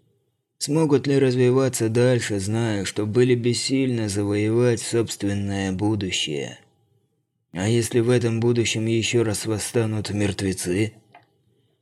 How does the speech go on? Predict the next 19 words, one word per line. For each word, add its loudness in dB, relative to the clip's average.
Поднимутся 2
ли 4
наши 2
потомки 2
на 4
бой 6
или 2
съёжатся, 2
покорно 0
сдавшись, -2
и 2
примут 2
то, 4
что -2
станет -2
для 0
них -2
неизбежным 0
вымиранием? -2